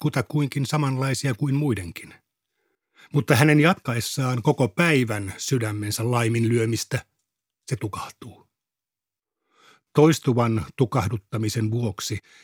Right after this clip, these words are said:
vimmaa ei yöllä kartu tarpeeksi, jotta se säilyisi. Ja kun yöllistä vimmaa ei ole tarpeeksi, ihminen ei kohta ole kaukana linnuista tai eläimistä. Kun muut näkevät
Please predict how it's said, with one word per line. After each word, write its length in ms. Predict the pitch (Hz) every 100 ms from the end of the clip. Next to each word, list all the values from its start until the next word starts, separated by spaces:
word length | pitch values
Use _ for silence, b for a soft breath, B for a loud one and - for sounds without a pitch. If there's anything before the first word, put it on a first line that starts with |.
| -
vimmaa 560 | 143 139 113 110 113 -
ei 240 | 123 131 156
yöllä 280 | 127 117 110
kartu 320 | - 156 - - -
tarpeeksi, 720 | 147 123 107 95 - 107 -
jotta 240 | 131 - 120
se 120 | 120
säilyisi. 680 | - 147 95 73 73 - - b b b b -
Ja 80 | 147
kun 180 | 139 -
yöllistä 480 | 190 196 131 - 113
vimmaa 460 | 170 160 123 107
ei 160 | 127 143
ole 120 | 110 -
tarpeeksi, 720 | - 139 - 131 127 - 123 - _ _ _ _ _ _ _ _ _ _
ihminen 460 | 165 - 131 117 127
ei 180 | 127
kohta 360 | 113 131 - 117
ole 280 | 131 120 -
kaukana 500 | - 139 113 113 110
linnuista 640 | 113 127 104 90 87 - 113
tai 200 | 107 107
eläimistä. 760 | 123 107 78 - - - - _ _ _ _ _ _ _ _ b b b b
Kun 180 | 131 123
muut 380 | 143 175 113 -
näkevät 640 | 127 139 104 82 - -